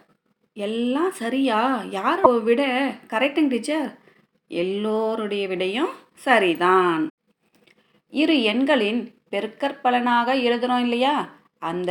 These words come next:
எண்களை காரணிகள்னு சொல்றோம். சரி, முன்பு கூறிய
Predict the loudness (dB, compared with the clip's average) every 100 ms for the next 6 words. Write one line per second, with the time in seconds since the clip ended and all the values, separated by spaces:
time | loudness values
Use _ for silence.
0 | 0 0 -2 -2 0 0 0 -2 -8 _
1 | 0 4 4 4 2 2 0 0 -2 -4
2 | -12 -6 -2 0 2 2 0 -2 -16 _
3 | _ _ -2 -2 -2 -6 _ _ _ -4
4 | -2 2 2 2 0 -8 _ _ _ -2
5 | 0 0